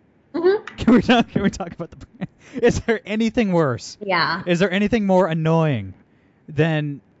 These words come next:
Speaker 2: these brands pretending to be woke on social media? It, my good, I, guys, I get it. I get it, Nike.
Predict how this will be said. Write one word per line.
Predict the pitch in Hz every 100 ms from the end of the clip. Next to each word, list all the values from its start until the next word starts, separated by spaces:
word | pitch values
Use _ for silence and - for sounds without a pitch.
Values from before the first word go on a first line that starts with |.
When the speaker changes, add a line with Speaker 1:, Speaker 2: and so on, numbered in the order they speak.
| _
Speaker 2:
these | 147 170 135
brands | 117 147 147 143 131 117 - -
pretending | - 139 147 143 139 135
to | 131
be | 123
woke | 110 110 113 -
on | 113
social | - 117 - 113
media? | 107 110 117 110 _ _ _ 143
It, | 175 180
my | 180 170
good, | 123 143 135 _ -
I, | 143 160 - _ _
guys, | 139 131 117 110 - - _
I | 127
get | 127 117
it. | 107 - _ _ _ _ _ -
I | 139
get | 151
it, | 151
Nike. | 131 123 120 123